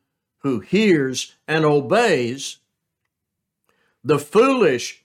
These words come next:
person is the one who hears and does not obey. It is significant. Both are builders. Both hear. Both go through storms. The only difference is one hears and obeys.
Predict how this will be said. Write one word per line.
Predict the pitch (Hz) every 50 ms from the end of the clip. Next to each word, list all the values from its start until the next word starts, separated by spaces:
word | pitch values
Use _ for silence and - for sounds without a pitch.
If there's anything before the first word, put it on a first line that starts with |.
| _
person | _ - 170 165 156 - - 160 147 135 139
is | 139 - 165 165 160 - -
the | 151 151 143
one | 143 151 156 156 147 143
who | 120 110 143 147 147
hears | 139 - 139 156 160 156 156 160 156 151 151 - - _ _ _ _ _ _ -
and | 156 160 170 170 165 143
does | 143 170 170 156 151 - 147
not | 147 151 175 214 254 240 190 147 - - _ -
obey. | 135 131 127 117 98 87 123 127 117 104 95 90 80 - - _ _ _ _ _ _ _ _ _ _ _ _ _ _ _ _ _ _ _ _ _ _ _ _ _ _ _ _
It | - 196 202
is | 190 151 123 -
significant. | - 143 127 107 117 175 214 208 - 123 110 - 131 - - 131 117
Both | 147 175 175 165
are | 180 170
builders. | 165 156 190 220 220 190 151 151 156 160 165 - - - _ _ _ _ _ _ _ _ _ _ _ _ _ _ _ _ _ _ _ _ _ _ _
Both | 104 107 156 180 202 185 190 -
hear. | 226 254 240 196 165 135 123 131 156 160 _ _ _ _ _ _ _ _ _ _ _ _ _
Both | 110 120 160 202 202 202 -
go | 165 180 202 185
through | - - 196 208 208
storms. | 202 - - 233 247 254 240 190 151 135 147 156 151 - - _ _ _ _ _ _ _ _ _ _ _ _ _ -
The | 143 160 165 170
only | 190 220 233 214 202
difference | 180 147 233 269 269 - 180 160 151 139 - -
is | 160 156 160 127
one | 131 127 143 185 247 262 247 185 143
hears | 120 101 160 170 165 170 170 160
and | 170 160 160
obeys. | 151 156 160 127 131 214 247 240 185 131 107 90 76 - - -